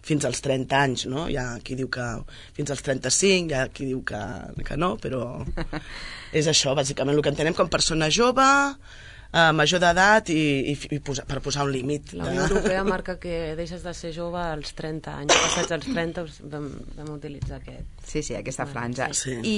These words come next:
Speaker 2: mm, per cert, breument, eh, durant el Dia Mundial de les Persones Refugiades, quines activitats també, doncs, heu organitzat i també, doncs, dins del programa d'argema-,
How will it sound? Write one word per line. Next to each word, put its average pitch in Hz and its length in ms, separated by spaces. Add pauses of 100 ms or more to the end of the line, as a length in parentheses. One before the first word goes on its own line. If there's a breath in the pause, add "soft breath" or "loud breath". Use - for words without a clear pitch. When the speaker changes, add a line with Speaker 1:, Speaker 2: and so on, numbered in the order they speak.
Speaker 2:
mm, 180 340
per 170 160
cert, 160 300 (300 loud breath)
breument, 175 500 (120)
eh, 165 600
durant 165 340
el 160 100
Dia 180 220
Mundial 190 280
de 170 120
les 165 100
Persones 170 360
Refugiades, 151 600
quines 175 260
activitats 160 560
també, 139 320 (360 loud breath)
doncs, 160 280
heu 160 160
organitzat 156 760 (360 soft breath)
i 139 160
també, 127 300
doncs, 147 260
dins 135 180
del 131 100
programa 175 340
d'argema-, 135 440